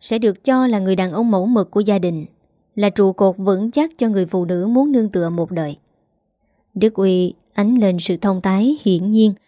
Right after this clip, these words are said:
ngầm hiểu ra ý Mạnh Viễn đã nói, đáp: "Viễn Tổng, tôi hiểu rồi." Sau ngày hôm đó ở Đức,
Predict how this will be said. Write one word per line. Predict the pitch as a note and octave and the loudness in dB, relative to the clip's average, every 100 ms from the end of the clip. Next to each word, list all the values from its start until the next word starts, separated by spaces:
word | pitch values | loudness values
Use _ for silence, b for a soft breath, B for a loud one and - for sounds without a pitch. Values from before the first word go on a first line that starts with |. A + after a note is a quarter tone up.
| b b b | b b b
ngầm | G#3+ G#3 | 0 2
hiểu | G3+ G3+ | 0 0
ra | B3+ A#3 | -2 -2
ý | A3 A3 B3+ | -2 0 0
Mạnh | D#4 F#3+ F3 | 2 0 0
Viễn | F3+ F3 A3+ | 0 0 -2
đã | F#3+ E3 | -4 -4
nói, | F3 F#3 B3+ D4 - | -4 -4 -4 -6 -10
đáp: | F#3+ F#3+ - _ _ _ _ _ _ _ _ - | -6 -4 -6 _ _ _ _ _ _ _ _ -4
"Viễn | G3 G#3 | -2 0
Tổng, | A3+ F#3 G#3 C#4+ D4 _ _ | -2 -2 -2 -4 -6 _ _
tôi | A#3 G#3+ | 2 4
hiểu | F#3 G#3 | 4 0
rồi." | A3 F3+ - _ _ _ _ _ _ _ _ _ - | 0 -2 -4 _ _ _ _ _ _ _ _ _ -10
Sau | - A3+ | 0 2
ngày | G#3+ F#3+ | 4 2
hôm | G#3+ G3+ | 0 0
đó | G3 A#3 | 0 0
ở | F3+ E3+ | -2 0
Đức, | A#3 | -2